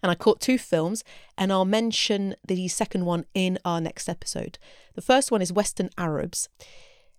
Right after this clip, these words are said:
and it's a very, very interesting, very chaotic, but fascinating documentary that was filmed over the course of twelve years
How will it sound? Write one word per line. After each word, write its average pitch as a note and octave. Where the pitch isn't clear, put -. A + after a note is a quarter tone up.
and F#3+
it's G#3
a G#3+
very, B3+
very C4
interesting, F3
very A3+
chaotic, G#3
but -
fascinating F3
documentary E3+
that -
was F#3
filmed G3+
over F3+
the E3+
course -
of -
twelve F#3+
years E3